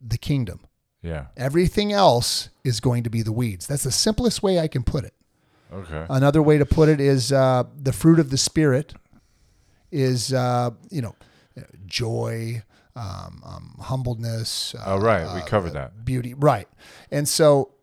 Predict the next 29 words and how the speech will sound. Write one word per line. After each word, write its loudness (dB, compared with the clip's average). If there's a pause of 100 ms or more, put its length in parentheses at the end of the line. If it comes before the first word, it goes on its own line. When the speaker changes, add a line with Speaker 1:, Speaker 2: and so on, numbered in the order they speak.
Speaker 1:
anything 0
that 4
is 2
outside 2
of -2
those 0 (920)
is 2
the 4
weeds. -4 (1600)
Anything. -2 (1000)
And -2
that's 0
how 4
you 4
can 0
decipher 0
the -6
kingdom 0 (840)
Speaker 2:
Yeah. -4
Speaker 1:
versus 4 (260)
the -6
weed 0
world, -10 (160)
the -8
three -4
D, -10 (920)
right? -6 (320)
So 2
Speaker 2:
Yeah. -8